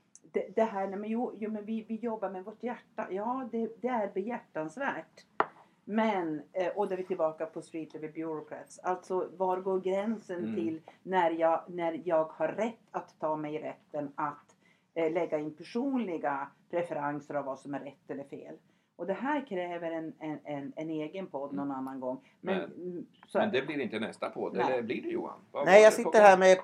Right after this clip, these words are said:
Speaker 3: tidningen Arbetsliv, Sveriges största arbetsmiljötidning från Prevent. Det har kommit två nummer i år, men den, det som vi ska prata om i nästa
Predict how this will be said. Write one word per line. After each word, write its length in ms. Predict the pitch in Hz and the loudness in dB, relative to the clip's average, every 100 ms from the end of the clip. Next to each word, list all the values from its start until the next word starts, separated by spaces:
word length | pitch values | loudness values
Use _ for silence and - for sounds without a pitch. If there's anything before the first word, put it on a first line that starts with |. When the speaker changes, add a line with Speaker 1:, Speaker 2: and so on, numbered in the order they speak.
| - _ - | 0 _ -6
Speaker 3:
tidningen 340 | 226 165 160 | 0 2 6
Arbetsliv, 580 | 208 190 135 - 220 147 - | 12 12 10 0 -2 -2 0
Sveriges 320 | - 180 190 | 2 4 4
största 260 | 190 185 | 2 6
arbetsmiljötidning 680 | 185 151 - 143 208 220 151 | 8 8 4 0 2 0 0
från 260 | - 151 151 - _ _ | 4 4 4 -4 _ _
Prevent. 400 | - 180 226 147 | 6 10 10 8
Det 40 | - | 2
har 40 | 170 | 2
kommit 280 | 190 190 | 2 4
två 160 | - 214 | 10 10
nummer 280 | 175 151 147 | 10 6 6
i 80 | 139 | 6
år, 200 | 135 147 | 6 4
men 120 | 165 | 4
den, 360 | 175 170 165 - | 2 2 -2 -8
det 160 | 147 170 | 0 2
som 100 | 170 | 2
vi 60 | |
ska 100 | 180 | -2
prata 280 | 175 180 165 | 6 6 6
om 60 | 180 | 4
i 40 | |
nästa 540 | 196 185 - 233 220 | 6 4 6 8 8